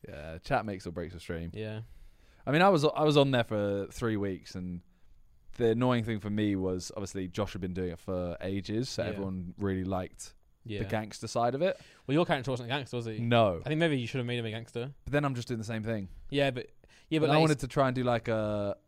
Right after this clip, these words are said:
Speaker 1: I'm not saying I'm a gangster, but I wanted to try and be more of, like, a character
Speaker 2: Yeah.
Speaker 1: where it's not, I felt like there's a lot of gangsters in G T A. That's the point. You're
Speaker 2: Yeah.
Speaker 1: a, you're a gangster or a cop.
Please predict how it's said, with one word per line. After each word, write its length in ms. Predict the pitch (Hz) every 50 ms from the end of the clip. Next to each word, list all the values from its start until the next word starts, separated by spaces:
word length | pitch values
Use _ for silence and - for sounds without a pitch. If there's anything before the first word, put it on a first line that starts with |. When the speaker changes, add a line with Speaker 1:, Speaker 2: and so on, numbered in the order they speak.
| _ _ -
Speaker 1:
I'm 100 | 110 113
not 160 | 113 110 107
saying 160 | - 107 104
I'm 100 | 95 98
a 20 |
gangster, 440 | 92 98 92 95 92 - - 82 85 - _ - _
but 80 | - 107
I 20 |
wanted 160 | 110 120 117
to 60 | 110 -
try 140 | - 131
and 100 | 117 113
be 100 | 113 113
more 220 | 110 110 107 110 107
of, 80 | 98
like, 120 | 104 98 92
a 60 | 95
character 600 | - - 117 104 107 98 87 - 113 110 127 139 - _ _ _ _ _ _ _ _
Speaker 2:
Yeah. 140 | 117 110 107
Speaker 1:
where 80 | 101 101
it's 180 | 98 95 - 113
not, 340 | 107 104 101 101 92 - - _ _ _ _ _ _ _ _ _ _ _ -
I 100 | 113 123
felt 280 | - - 139 139 127
like 180 | 127 127 120 101
there's 140 | 113 110 104
a 60 | 104
lot 120 | 110 104 92
of 60 | 87
gangsters 420 | 92 101 95 87 - - 90 85
in 100 | 87 85
G 120 | 80 87 82
T 140 | - 87 82
A. 100 | 73 76
That's 160 | 85 - -
the 80 | -
point. 280 | 87 - - 90 78 -
You're 160 | 127 120 123
Speaker 2:
Yeah. 140 | 120 117 117
Speaker 1:
a, 100 | 113 113
you're 200 | 107 104 98 95
a 60 | 95 92 - - _ _ - 104
gangster 360 | 117 113 107 101 - - 101
or 60 | 95 90
a 40 | -
cop. 300 | - 104 - - -